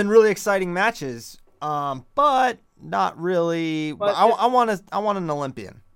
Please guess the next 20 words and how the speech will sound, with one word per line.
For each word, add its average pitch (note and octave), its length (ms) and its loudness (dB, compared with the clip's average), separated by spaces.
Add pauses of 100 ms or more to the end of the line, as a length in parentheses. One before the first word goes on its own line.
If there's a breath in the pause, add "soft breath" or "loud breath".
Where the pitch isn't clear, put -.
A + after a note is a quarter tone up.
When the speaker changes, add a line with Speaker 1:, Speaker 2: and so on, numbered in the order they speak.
(120)
Speaker 2:
at, A#2 180 -12
at C#3 100 -8
Speaker 1:
Right? G#3+ 80 -2
Speaker 2:
that A3+ 140 -6
Speaker 1:
Like, - 180 -4
Speaker 2:
weight. G#3+ 140 -4
Speaker 1:
I, - 100 -20
it's - 120 -20
not G#3+ 200 -10
that, E3 340 -6
it's - 160 -20
not G3 180 -10
that F3+ 220 -8
I F3 100 -6
don't E3+ 120 -6
wanna E3 160 -4
watch D#3+ 360 -6
Tony F3 240 -6
wrestle F3+ 380 -6
him. G3 120 -10